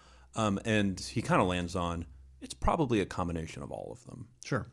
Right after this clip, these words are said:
Speaker 1: Um, and I, I, I think that's right. I don't think there's a, there's a magic bullet here as to why people, people do this. But one, one factor that he did, that he didn't bring up, um, that I'm kinda forming in my head right now, so roll with me, <laughs> uh,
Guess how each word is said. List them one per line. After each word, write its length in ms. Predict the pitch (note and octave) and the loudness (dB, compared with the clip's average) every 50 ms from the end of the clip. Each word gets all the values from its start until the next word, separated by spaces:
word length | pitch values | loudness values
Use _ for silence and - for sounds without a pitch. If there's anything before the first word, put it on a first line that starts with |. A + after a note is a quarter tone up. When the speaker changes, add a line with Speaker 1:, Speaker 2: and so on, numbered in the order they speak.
| - - _ _ - _ _ _ _ | -16 -20 _ _ -20 _ _ _ _
Speaker 1:
Um, 220 | - G2+ G2 F#2+ - | -6 -4 -4 -4 0
and 80 | A#2+ B2+ | 2 2
I, 60 | C#3+ | 2
I, 380 | C#3+ - C#3 C#3 C3+ A2+ - A#2+ | 2 2 0 0 0 0 0 -2
I 40 | B2 | -2
think 160 | B2 C3 A#2+ | -2 -2 -2
that's 220 | G#2 F2+ - - | 0 -2 -2 -2
right. 240 | - F#2+ F2 F2 F2 | 0 0 0 0 0
I 60 | F#2 | 0
don't 200 | F#2+ G#2 G2+ F#2+ | 0 0 0 0
think 140 | - F#2+ F2+ | -2 -4 -4
there's 220 | F#2 F#2 E2+ - F2+ | -4 -4 -6 -4 -6
a, 100 | F2 F2 | -6 -6
there's 220 | F#2+ F#2+ F#2 F2+ | -4 -6 -4 -4
a 180 | F2+ F2 E2+ - | -4 -4 -4 -2
magic 380 | F#2+ G2+ A2+ A2+ A2+ G2 G#2 F#2+ | 0 4 4 6 6 4 2 0
bullet 440 | G2 F#2 E2 G2 F2+ F#2 F#2+ F#2+ | 0 0 2 2 4 4 4 2
here 260 | - - A2 G#2 G#2 G2 | 2 2 4 4 6 4
as 180 | F2+ E2+ - | 4 0 -2
to 180 | - - G#2+ F#2 | -4 -4 -4 -4
why 340 | E2 E2+ E2 E2+ E2+ E2+ E2+ - - | -2 -2 -2 0 -2 -2 -4 -8 -8
people, 480 | - G2+ - - F#2 F2+ F2 F2 - - - - - - - - - _ | -8 -8 -6 -4 -4 -4 -4 -4 -8 -16 -20 -20 -20 -20 -20 -20 -20 _
people 200 | - D3 B2 A#2 | -2 0 0 2
do 140 | G#2 A2+ A#2 | 2 4 2
this. 140 | A#2 A#2+ - | 2 2 2
But 140 | - A#2 A2+ | 2 2 4
one, 240 | C#3 F#3+ A#3 A3+ - | 4 4 2 2 4
one 140 | D#3+ G3+ | 2 2
factor 340 | G#3+ - F#3+ D#3+ C3+ - A#2+ G2+ | 4 6 4 4 4 2 2 2
that 140 | G2+ F2+ | 2 2
he 120 | - A#2 G2+ | 2 0 0
did, 340 | G2+ G2 F2+ F#2+ - - - | 0 -2 -2 -4 -6 -4 -2
that 120 | B2 B2 | -2 -2
he 120 | - - | -2 -2
didn't 240 | D#3 A#3 B3 A3+ - | 0 2 2 2 2
bring 220 | - D3+ C3 A2+ G2+ | 0 -2 0 0 0
up, 260 | G#2 G2+ G2 - - - - - - - - | 0 -2 -2 -4 0 2 2 2 2 -4 -8
um, 520 | F#2 F2+ F2+ F2+ F2+ F#2 E2 E2 D#2 F#2 - - _ _ _ _ _ _ _ - - _ - - | -6 -6 -4 -4 -4 -6 -6 -8 -10 -12 -14 -20 _ _ _ _ _ _ _ -20 -20 _ -20 -6
that 140 | - G2+ G2 | -2 0 2
I'm 100 | G2 G#2+ | 2 0
kinda 460 | - - - C3+ B2+ A#2 G#2 F#2+ F2+ - | -2 -2 0 2 2 4 2 2 0 -4
forming 420 | - - - A#2 G#2 G2+ G2+ G2 | -10 -4 0 2 2 4 2 2
in 60 | F#2+ F2 | 2 0
my 120 | F2 F2 | 0 -2
head 180 | - F#2+ F2+ F2 | -4 -4 -6 -4
right 140 | F2 F2 | -4 -6
now, 140 | F#2 E2+ E2+ | -6 -8 -8
so 180 | - - - F2 | -8 -8 -6 -4
roll 260 | E2+ F#2 F#2 F2+ F2 | 0 2 2 2 0
with 220 | F2+ E2+ - - | -2 -8 -10 -12
me, 180 | - - F#2 F#2 - - - - - - - D#4 D#4 - | -12 -12 -12 -14 -10 -8 -6 -6 -6 -6 -8 -8 -10 -10
<laughs> 480 | - - - - - - - C#3+ - | -10 -10 -10 -14 -16 -6 -6 -4 -2
uh, 440 | - G#2 G#2+ G2+ G2 F#2+ F#2 F2+ | 2 2 2 4 4 2 0 0